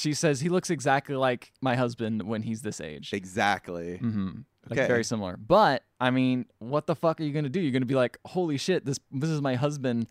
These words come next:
Speaker 2: I guess
Speaker 1: as
Speaker 2: that's
Speaker 1: a little
Speaker 2: true.
Speaker 1: child." Like, what the fuck? No one's gonna think that.
Speaker 2: I guess that's a very, that's a good,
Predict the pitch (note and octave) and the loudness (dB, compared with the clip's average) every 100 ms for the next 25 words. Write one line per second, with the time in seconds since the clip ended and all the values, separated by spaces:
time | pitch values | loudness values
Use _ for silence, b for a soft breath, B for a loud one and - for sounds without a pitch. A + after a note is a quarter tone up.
0 | - A2 A2 A#2 C3 C#3 C#3+ C#3+ G2 C#3+ | -4 -4 -2 0 2 2 4 4 2 2
1 | D3 D3 A2+ G#2+ B2 A#2 D#3+ G3+ - C3+ | 2 4 2 -2 -6 -4 -2 -2 0 0
2 | F#3+ C3+ E3+ G3 B2+ A#2+ A#2+ A2 G#2+ C#3 | 0 0 0 0 0 0 0 -2 2 2
3 | A2 B2 - - C3+ A#2+ - - - B2 | 2 0 -4 -6 -2 -2 -4 -12 -14 -14
4 | - G2 - A2+ A2+ A2+ - B2+ - A#2 | -12 -10 0 2 4 2 -2 -4 -2 0
5 | B2 | 0